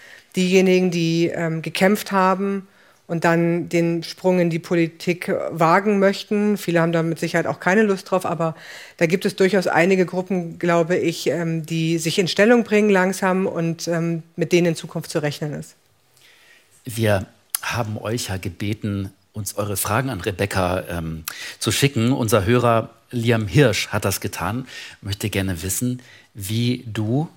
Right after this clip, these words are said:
Speaker 2: Rebecca, die militärische Unterstützung aus dem europäischen Ausland wahrnimmst.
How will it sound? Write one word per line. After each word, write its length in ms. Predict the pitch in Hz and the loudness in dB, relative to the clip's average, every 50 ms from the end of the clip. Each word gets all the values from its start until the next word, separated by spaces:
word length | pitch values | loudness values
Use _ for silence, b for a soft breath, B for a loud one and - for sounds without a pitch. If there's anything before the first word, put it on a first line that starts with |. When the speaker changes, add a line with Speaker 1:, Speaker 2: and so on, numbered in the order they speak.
| _ - | _ -6
Speaker 2:
Rebecca, 440 | 113 107 92 110 110 - - 117 110 | -4 -2 0 0 -2 0 0 -2 -2
die 120 | 110 95 | -2 -4
militärische 720 | 98 104 104 107 - - - 107 104 120 120 - - - | -4 -2 -2 -4 -4 -4 -4 -4 -2 -2 -4 -4 -4 -6
Unterstützung 840 | - - 107 101 - 107 101 - - - 120 110 - - 113 110 104 - | -8 -10 -12 -10 -8 -8 -8 -8 -8 -10 -10 -10 -10 -10 -8 -10 -10 -8
aus 220 | 95 98 98 - | -6 -6 -6 -6
dem 180 | - 104 98 - - | -8 -10 -12 -14 -14
europäischen 680 | - 98 90 98 - - - 107 104 95 - 107 101 | -14 -14 -14 -14 -14 -12 -10 -10 -8 -8 -8 -8 -6
Ausland 520 | - - 98 127 139 - - 80 76 71 - | -4 -2 -2 -2 -2 -4 -6 -8 -10 -12 -10
wahrnimmst. 500 | 73 76 73 71 73 76 71 69 - - | -10 -10 -10 -10 -10 -12 -10 -10 -12 -12